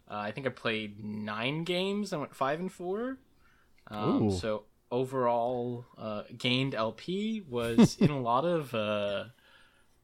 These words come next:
Speaker 1: I, I feel like, I don't know if my M M R is actually, like, that high or if it's just, like, struggling to find good matches, but I feel like a lot of my games were, like, five hundred points average.
Speaker 2: Wow.
Speaker 1: Um,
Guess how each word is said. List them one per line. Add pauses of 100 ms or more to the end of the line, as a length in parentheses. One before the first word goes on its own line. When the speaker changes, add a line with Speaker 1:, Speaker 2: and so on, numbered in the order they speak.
(760)
Speaker 1:
I,
I
feel
like,
I
don't
know
if
my
M
M
R
is
actually,
like, (100)
that
high
or
if
it's
just,
like,
struggling
to
find
good
matches,
but
I
feel
like (480)
a
lot
of
my
games
were,
like,
five
hundred
points
average. (300)
Speaker 2:
Wow.
Speaker 1:
Um,